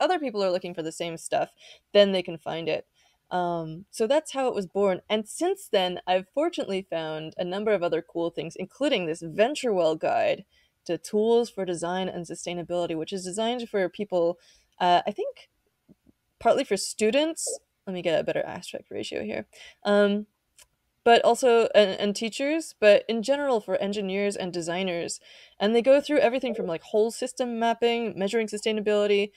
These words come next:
greener materials, lightweighting, which I believe is, like, how to use less when you're manufacturing things. But look how exhaustive this is. It's incredible.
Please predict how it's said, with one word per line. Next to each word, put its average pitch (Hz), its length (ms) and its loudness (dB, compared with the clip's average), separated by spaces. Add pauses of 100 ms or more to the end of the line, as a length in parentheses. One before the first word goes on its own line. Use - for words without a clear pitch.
(240)
greener 214 320 0
materials, 208 960 2 (180)
lightweighting, 285 720 2
which 214 140 -2
I 196 40 0
believe 202 220 -2
is, 190 100 -6
like, 170 180 -2 (200)
how 190 160 -4
to 180 60 -2
use 185 500 -4
less 165 540 -2 (320)
when 190 160 -2
you're 190 120 -2
manufacturing 185 800 -4
things. 262 420 -4 (380)
But - 120 -6
look 285 160 -4
how 302 200 2
exhaustive 185 720 -2
this 151 180 -8
is. 147 200 -6
It's - 180 -10
incredible. 185 560 -4